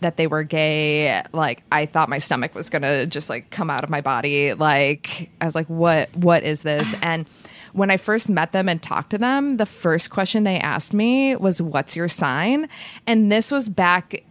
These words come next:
Speaker 1: in, like, high school. So, and, like, someone from a different school, I'm like, "What's my," like, nobody's ever asked me that in my <laughs> life. I'm like, "Wow, this person was really ahead of the curve on queer culture," that back then that was their lead question.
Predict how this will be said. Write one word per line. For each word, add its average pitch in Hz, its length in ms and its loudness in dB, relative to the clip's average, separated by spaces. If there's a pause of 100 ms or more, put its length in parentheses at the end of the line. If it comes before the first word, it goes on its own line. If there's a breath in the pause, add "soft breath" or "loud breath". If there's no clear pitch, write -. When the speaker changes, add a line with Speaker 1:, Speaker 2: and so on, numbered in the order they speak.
(120)
Speaker 1:
in, 180 160 2
like, 156 240 2
high - 380 -2
school. 269 680 -2
So, 170 720 4 (480 loud breath)
and, 196 140 2
like, 180 160 0
someone 233 260 2
from 269 160 -2
a 233 40 4
different 214 260 0
school, - 140 -2
I'm 196 40 0
like, 190 260 -4
"What's 233 280 -4
my," 220 260 -2
like, 190 240 -6
nobody's 214 640 2
ever 180 220 0
asked 190 340 0
me 233 140 0
that 165 260 2
in 196 80 0
my 185 160 4
<laughs> 175 220 0
life. 196 340 2
I'm 190 120 -2
like, 185 180 -2
"Wow, 175 220 4
this 202 160 -2
person 311 280 -4
was 262 140 -4
really 165 400 2
ahead 170 240 2
of 156 160 -6
the 175 80 -4
curve 151 380 0
on 156 420 4
queer 147 240 0
culture," 143 680 -2
that 143 420 0 (280 loud breath)
back 175 300 2
then 151 320 -2
that 151 200 0
was 156 240 0
their 143 520 0
lead 151 560 0
question. - 680 0